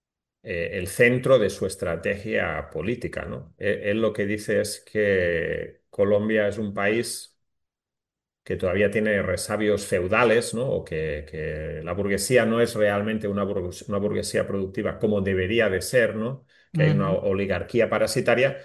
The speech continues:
Speaker 1: y que lo que hay que hacer es acabar con esto, ¿no? Acabar con, con estos resabios o este, este atraso, ¿no? Y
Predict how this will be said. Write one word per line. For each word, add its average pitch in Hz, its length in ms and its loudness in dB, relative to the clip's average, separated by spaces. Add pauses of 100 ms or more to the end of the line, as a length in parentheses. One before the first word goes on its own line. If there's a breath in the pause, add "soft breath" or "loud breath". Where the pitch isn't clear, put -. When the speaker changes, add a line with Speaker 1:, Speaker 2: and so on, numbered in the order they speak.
(180 loud breath)
Speaker 1:
y - 80 -10
que 123 100 4
lo 120 60 4
que 135 60 4
hay 143 60 2
que 147 80 2
hacer 139 200 0
es 135 120 0
acabar 107 460 0
con 92 160 -4
esto, 90 320 -8
¿no? 135 220 -8
Acabar 101 380 -2
con, 90 400 -4
con 87 200 -8
estos 92 220 -4
resabios 101 680 0
o - 40 0
este, - 260 -6
este 95 200 -2
atraso, 110 680 -2
¿no? 113 280 -10 (420 soft breath)
Y 131 340 2